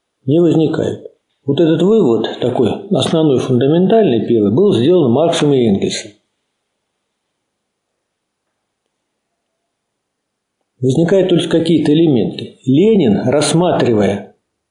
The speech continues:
анализируя империализм, уже высшую стадию, развитую, самую развитую стадию капитализма –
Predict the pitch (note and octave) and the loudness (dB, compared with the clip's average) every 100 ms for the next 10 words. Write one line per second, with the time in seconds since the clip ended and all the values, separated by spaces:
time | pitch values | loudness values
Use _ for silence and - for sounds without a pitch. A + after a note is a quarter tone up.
0 | _ _ _ _ _ _ _ B2 C3+ D3+ | _ _ _ _ _ _ _ -4 0 2
1 | C#3+ D#3+ C3 G#2 G#2 - _ _ _ C3 | 2 2 2 -2 -4 -12 _ _ _ -4
2 | B2+ C3 C#3 G3 A3 B2 - - _ _ | -2 2 2 2 2 0 -4 -12 _ _
3 | _ - A2 B2 E3 G#3+ - - C#3 C#3 | _ -12 -4 0 2 2 2 0 0 0
4 | D3+ A#2+ G2+ G#2 - - - - - C3 | -2 0 -2 -2 -4 -6 -8 -14 -6 -2
5 | E3+ F3 C#3 B2+ B2+ G#2 G#2+ - - D#3+ | 0 2 0 0 -2 -4 -6 -16 -6 -2
6 | D3+ C#3 D3 B2 A2+ A#2+ - C#3+ A#2 A2 | 2 2 2 0 0 -2 -2 0 0 0
7 | A#2 A2+ C3 A#2 G#2 G2+ G#2 | -2 -2 -2 0 0 -4 -10